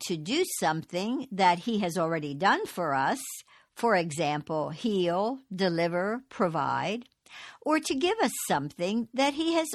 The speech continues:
already given us. We rightly believe that God can do anything,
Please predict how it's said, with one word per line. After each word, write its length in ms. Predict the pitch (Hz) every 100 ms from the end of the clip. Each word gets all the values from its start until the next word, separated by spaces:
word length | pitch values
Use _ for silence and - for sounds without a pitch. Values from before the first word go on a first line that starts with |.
| -
already 560 | 190 233 180 156 170
given 400 | 226 311 427 349
us. 180 | 156 - - - - _ _ - - - -
We 180 | 214 208
rightly 540 | 165 190 294 277 226
believe 560 | 165 160 156 160 185 180
that 180 | 165
God 380 | 151 170 160 160
can 420 | - 226 285 381
do 240 | 247 185 175
anything, 760 | - 190 196 202 240 240 247